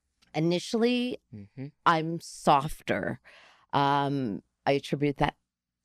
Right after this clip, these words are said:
Speaker 1: to my mom.
Speaker 2: Mm-hmm. Your mom's side.
Speaker 1: My
Speaker 2: Yeah.
Speaker 1: mom's side. I come out soft.
Speaker 2: Mm-hmm.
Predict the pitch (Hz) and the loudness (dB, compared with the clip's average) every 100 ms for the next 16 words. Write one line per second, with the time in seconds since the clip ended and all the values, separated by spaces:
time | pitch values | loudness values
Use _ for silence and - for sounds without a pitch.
0 | - 160 156 151 151 131 110 - 120 113 | -6 -2 0 0 0 -2 -4 -4 -4 -2
1 | 120 113 123 139 139 110 110 110 - - | -2 -2 -2 -6 -8 -4 -2 -4 -6 -8
2 | - 113 123 160 165 160 139 151 - - | -8 -10 -2 0 2 2 0 -6 -8 -6
3 | - - 147 156 151 151 147 - 170 151 | -6 -8 -6 -2 0 0 -2 0 0 0
4 | 151 123 - - 143 - - - _ - | -2 -4 -4 0 2 0 -8 -18 _ -8
5 | 113 131 | -6 -6